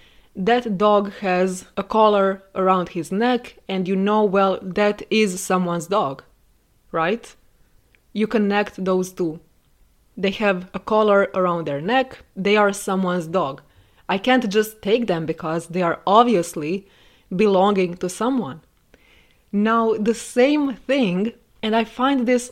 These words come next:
so funny, is when it comes to ring. Let's say that you like a guy,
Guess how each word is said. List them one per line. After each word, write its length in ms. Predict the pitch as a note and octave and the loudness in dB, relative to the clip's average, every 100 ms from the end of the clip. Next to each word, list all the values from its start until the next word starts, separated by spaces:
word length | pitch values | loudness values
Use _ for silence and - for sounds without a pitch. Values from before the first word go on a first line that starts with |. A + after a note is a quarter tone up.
| - | -16
so 540 | - - B3 C4 C4+ | -16 -4 2 2 2
funny, 640 | - B3 C4+ F#3 D#3+ A3+ - - - _ _ _ _ _ _ _ | -2 -2 0 -2 -4 -10 -12 -20 -20 _ _ _ _ _ _ _
is 480 | A#3 A#3 A#3 G3 - _ _ _ - | 0 2 2 -2 -10 _ _ _ -2
when 160 | A#3 | 0
it 80 | A3+ | 0
comes 240 | C4 C#4+ - | 0 0 2
to 140 | A#3+ | 2
ring. 340 | A3+ C4+ C#3 - _ _ _ _ _ _ | 4 2 -2 -10 _ _ _ _ _ _
Let's 280 | - A3+ A3+ | -2 0 0
say 220 | - G#3+ | -2 0
that 440 | G#3+ F#3+ F3+ F3+ - | 2 0 0 -4 -12
you 160 | G3 G#3 | -2 2
like 260 | G#3 G3+ | 2 2
a 80 | G3+ | -2
guy, 360 | F#3+ D#3 C#3+ | -4 -4 -6